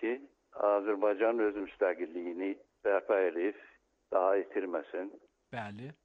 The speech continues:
Speaker 1: Və bu baxımdan Sovet dövründə baş verən hadisələr, separat-, separatçıların münasibətdən söhbət gedir.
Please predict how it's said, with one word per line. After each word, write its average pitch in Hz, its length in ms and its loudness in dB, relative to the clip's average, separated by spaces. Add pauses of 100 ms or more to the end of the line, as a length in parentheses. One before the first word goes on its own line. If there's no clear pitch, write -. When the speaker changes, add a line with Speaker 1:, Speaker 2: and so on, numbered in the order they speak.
(140)
Speaker 1:
Və 101 160 0
bu 117 120 0
baxımdan 110 640 0 (240)
Sovet 113 380 2
dövründə 95 560 2 (160)
baş 104 260 0
verən 90 400 -2
hadisələr, 90 640 0 (120)
separat-, 95 500 0 (100)
separatçıların 90 960 0 (960)
münasibətdən 92 800 -2 (340)
söhbət 90 400 -2
gedir. 101 380 -6